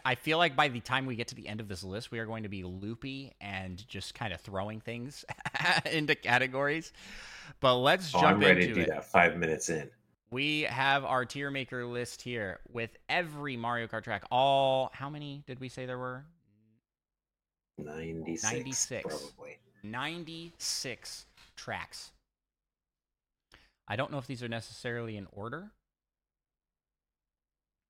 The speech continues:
Speaker 2: Maybe they're already in our order of how good they are.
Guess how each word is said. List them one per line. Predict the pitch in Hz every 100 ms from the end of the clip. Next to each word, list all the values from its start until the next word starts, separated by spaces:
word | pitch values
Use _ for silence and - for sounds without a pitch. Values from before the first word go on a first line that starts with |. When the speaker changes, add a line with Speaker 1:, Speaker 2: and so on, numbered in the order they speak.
| _ _ _ _ _ _ _
Speaker 2:
Maybe | 90 113
they're | 110
already | 95 92 92 90 85 82 -
in | 82 78 76 _
our | 76 82 82 80 80 - _ _ _ _ _ _ _ _ _ _ -
order | 87 80 78
of | 78
how | 82
good | 80 80
they | 73
are. | 71